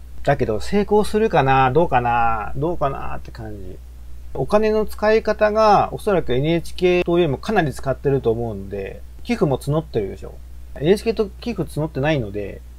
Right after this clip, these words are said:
で、本当今、その政党助成金とかでやってんじゃないかなっていう感じなんで、あんまりお金使えない状況でやってると思うので、参政党って結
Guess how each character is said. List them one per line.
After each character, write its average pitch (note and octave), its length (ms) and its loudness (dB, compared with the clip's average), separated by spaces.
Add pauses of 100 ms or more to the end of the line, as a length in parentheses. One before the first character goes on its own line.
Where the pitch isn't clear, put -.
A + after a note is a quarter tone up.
(100)
で、 D#3 100 0
本 G#3 180 -2
当 G#3 100 2
今、 G3 400 2
そ F3 100 -6
の E3 60 -2
政 F3+ 360 0
党 - 0 -
助 E3+ 160 0
成 F3+ 140 0
金 F3 220 -2
と F#3 100 -2
か C3+ 180 4
で G2+ 240 -4 (380)
や B2+ 120 2
っ - 20 0
て D3 200 0
ん C3 60 0
じ A2+ 60 -2
ゃ G#2+ 40 -2
な A2 120 -6
い G#2 40 -8
か G#2+ 120 -8
な D3 100 2
っ D3 80 -6
て A2+ 120 -10
い - 20 -10
う - 20 -10
感 A#2 220 -10
じ A2+ 100 -8
な A2 80 -8
ん F#2+ 160 -10
で、 G2 340 -8
あ - 60 -4
ん G3+ 60 -2
ま G3+ 80 4
り G3+ 60 6
お F#3+ 60 4
金 G3+ 220 4
使 G3+ 560 6
え A#3+ 80 2
な G#3 140 6
い C3+ 80 0
状 C3+ 180 4
況 C3+ 300 0
で F3+ 320 4 (260)
や D3 100 0
っ - 40 -8
て D3+ 100 0
る D3 120 2
と A#2+ 100 -4
思 A#2 180 -4
う - 40 -8
の G2 40 -8
で、 G#2+ 300 0
参 C4 280 -4
政 B3+ 320 -6
党 E3 60 -6
っ - 20 -4
て - 140 -10
結 D#4+ 180 -6